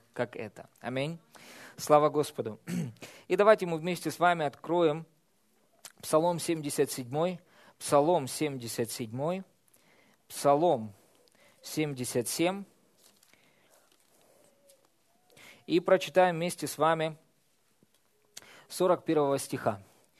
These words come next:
Скажите: "Бог есть любовь, и Он любит меня,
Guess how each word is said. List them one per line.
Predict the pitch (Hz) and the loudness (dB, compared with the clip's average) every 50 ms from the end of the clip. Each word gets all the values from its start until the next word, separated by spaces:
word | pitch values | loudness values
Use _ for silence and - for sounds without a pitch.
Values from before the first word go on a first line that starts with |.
| _ _ _ _ | _ _ _ _
Скажите: | - - 151 151 170 202 190 156 | 0 2 4 4 4 2 2 0
"Бог | 135 120 156 196 220 226 226 - - | 2 8 10 12 12 12 12 10 8
есть | 170 170 185 196 196 196 - | 10 10 12 12 10 8 4
любовь, | 185 175 165 180 160 120 - - - _ _ _ _ _ _ - - - - - - - - - - 156 - - - - - - - - - - - - - - - - - - _ - | 0 4 8 8 8 8 6 0 -14 _ _ _ _ _ _ -20 -20 -20 -20 -20 -20 -20 -20 -20 -20 -20 -20 -20 -20 -20 -20 -20 -20 -20 -20 -20 -20 -20 -20 -20 -20 -20 -20 -12 _ 2
и | 143 | 4
Он | 180 208 214 208 | 6 6 6 6
любит | 202 208 220 202 160 156 - | 8 8 8 8 6 4 2
меня, | 139 127 117 113 107 101 98 | -2 -4 -4 -4 -6 -8 -10